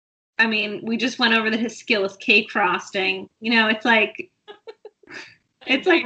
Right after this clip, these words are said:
Speaker 1: really hard to be like, "Yeah, this is an even match," especially because Back Home Waiting for Her.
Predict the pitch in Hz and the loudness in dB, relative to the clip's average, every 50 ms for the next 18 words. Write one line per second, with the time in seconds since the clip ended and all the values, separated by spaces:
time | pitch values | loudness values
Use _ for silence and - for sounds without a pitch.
0 | 247 269 269 277 277 277 269 - - 254 233 226 214 208 208 226 220 185 196 180 | 0 2 4 4 6 6 4 4 4 4 4 6 4 4 0 -6 -6 -4 -4 -4
1 | 180 185 180 185 175 - - 214 214 208 202 196 185 190 233 247 - 247 247 240 | -2 -2 -2 -2 -4 -4 -4 -2 2 4 6 4 4 4 0 -6 -6 -8 -10 -6
2 | 220 196 185 165 - - 233 208 208 208 214 185 175 - - - 220 226 - - | -4 -4 -6 -6 -4 -4 -4 -2 -2 0 2 2 2 2 -2 -6 -6 -8 -6 -2
3 | - 269 320 440 - - 339 302 269 233 254 - - 220 214 214 220 214 220 - | 2 4 4 2 2 0 -2 -2 -2 -2 -4 -4 -2 -2 0 0 -2 -4 -6 -12
4 | - - - _ _ - 220 226 226 214 - 262 254 233 226 220 233 269 320 370 | -20 -20 -20 _ _ -2 2 2 2 2 0 -6 -8 -6 -6 -4 -2 0 0 0
5 | 359 339 330 269 269 269 262 254 254 247 240 220 220 220 226 226 214 - | 0 0 -2 -4 -4 -4 -4 -4 -2 -2 -2 0 0 0 0 -2 -4 -8